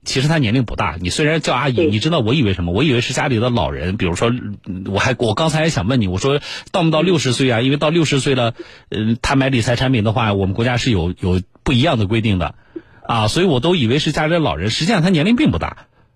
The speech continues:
Speaker 1: 对吧？
Speaker 2: 对，
Speaker 1: 啊，
Speaker 2: 对。
Speaker 1: 这是一个，呃，另外一个，当时你说你们，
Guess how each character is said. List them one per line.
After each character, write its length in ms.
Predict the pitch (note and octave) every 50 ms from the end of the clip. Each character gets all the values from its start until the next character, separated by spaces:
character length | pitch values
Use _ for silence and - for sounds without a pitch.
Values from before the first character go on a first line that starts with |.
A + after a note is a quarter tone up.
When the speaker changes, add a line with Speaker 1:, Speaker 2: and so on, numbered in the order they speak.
| _ -
Speaker 1:
对 100 | F#3+ F#3
吧？ 140 | F3 - - - _ -
Speaker 2:
对， 160 | - F#3 D3+ C3
Speaker 1:
啊， 280 | - D#3+ D3 C3 A2+ A2 -
Speaker 2:
对。 100 | - E3+
Speaker 1:
这 120 | D3 A3+
是 100 | E3+ F3
一 140 | B2+ A#2 A2
个， 320 | A2+ A#2 G2+ F2+ - D#2+ D#2
呃， 220 | A#2 A#2 A2+ A#2+
另 180 | B2 - G#3+ A#3
外 140 | B3 A#3+ F3
一 40 |
个， 120 | B2+ - -
当 180 | - B3 C4+
时 80 | B3+ C#4+
你 240 | B3 D#3+ A2+ F#2 F2+
说 220 | F#2 - F3+ F#3+
你 100 | F3 B2+
们， 160 | G2 F2+ F#2+